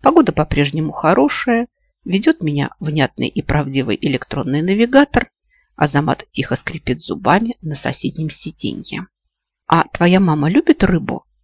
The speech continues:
внезапно спрашивает он меня. "Терпеть не может", озадаченно отвечаю я. "А что?" "Да так", отмахивается он. Потом, помолчав,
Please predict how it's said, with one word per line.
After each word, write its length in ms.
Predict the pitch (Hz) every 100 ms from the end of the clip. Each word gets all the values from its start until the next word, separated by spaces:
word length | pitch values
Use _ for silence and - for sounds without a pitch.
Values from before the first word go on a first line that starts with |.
| -
внезапно 580 | 147 135 147 175 - 240
спрашивает 600 | - - 143 - 202 -
он 160 | - 143
меня. 300 | 151 - - _ _ _ _ _ _ -
"Терпеть 400 | 156 - 123 -
не 140 | 117
может", 440 | - - - - - _
озадаченно 600 | - 170 123 110 - - 151
отвечаю 460 | - - - 143
я. 120 | 143
"А 140 | 135 180
что?" 340 | - - 85 _ _ _ _ _ _ _
"Да 100 | 208
так", 340 | 262 214 - - _ _
отмахивается 720 | - 185 160 - 160 - 175
он. 180 | 165 165 _ _ _ _ _
Потом, 280 | - - 151
помолчав, 460 | 151 147 139 -